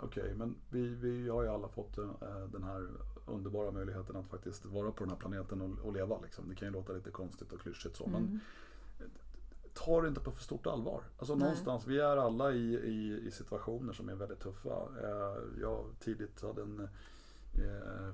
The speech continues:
Speaker 1: frus vars mamma gick bort och, och, eh, någon kompis som körde ihjäl sig och kompisar som har blivit kanske sjuka och sådär. Nära och kära som inte har mått så bra. Någon, någonstans tror jag att, eh, barn med diabetes, det, det,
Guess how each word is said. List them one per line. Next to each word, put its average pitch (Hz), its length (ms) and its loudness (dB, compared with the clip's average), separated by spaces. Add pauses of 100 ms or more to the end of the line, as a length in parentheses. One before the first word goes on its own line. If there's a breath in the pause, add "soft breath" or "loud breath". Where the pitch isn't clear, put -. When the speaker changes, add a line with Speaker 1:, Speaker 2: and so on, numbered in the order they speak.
(100)
Speaker 1:
frus 107 320 0
vars 101 140 -2
mamma 110 360 0
gick 101 140 -6
bort 104 400 -4
och, 104 520 -2
och, 101 80 0 (120)
eh, 98 260 -2
någon 101 240 -8
kompis 104 400 -6
som 101 120 -8
körde 104 260 -6
ihjäl 104 420 -2
sig 101 540 -4
och 95 320 -2
kompisar 107 460 -4
som 98 120 -4
har 107 80 -2
blivit 104 300 -4
kanske 101 220 -6
sjuka 101 540 -6
och 98 60 -6
sådär. 98 220 -6 (1000 soft breath)
Nära 110 420 2
och 104 80 0
kära 104 360 2
som 107 180 -4
inte 98 160 -2
har 101 60 -2
mått 98 140 -4
så 107 100 -4
bra. 101 500 0 (340)
Någon, 113 400 2
någonstans 113 500 0
tror 107 160 -2
jag 104 80 -2
att, - 60 -10
eh, 107 200 -4 (200)
barn 113 360 2
med 104 100 0
diabetes, 104 840 -2 (1200 soft breath)
det, 120 220 -2
det, 131 260 -6